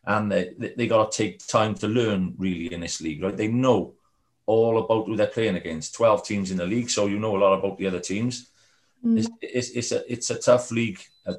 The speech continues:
Speaker 1: very tough league to win. And, and by the way, don't forget, uh, knocked out of Europe,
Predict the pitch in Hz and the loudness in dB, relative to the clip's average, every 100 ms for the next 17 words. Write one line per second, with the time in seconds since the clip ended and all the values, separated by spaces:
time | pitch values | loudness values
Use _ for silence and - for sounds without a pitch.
0 | - 123 123 113 101 - 101 110 92 104 | -2 4 4 4 -4 -2 -2 -2 -4 -2
1 | 104 98 95 - - 113 139 139 139 117 | -2 -2 -4 -10 -8 0 4 4 4 2
2 | 139 135 123 101 - _ _ _ _ _ | 0 -2 2 2 0 _ _ _ _ _
3 | _ _ _ _ _ _ 113 123 120 143 | _ _ _ _ _ _ 6 6 6 4
4 | 147 - 143 127 107 123 113 95 - | 4 4 2 2 0 2 4 2 -2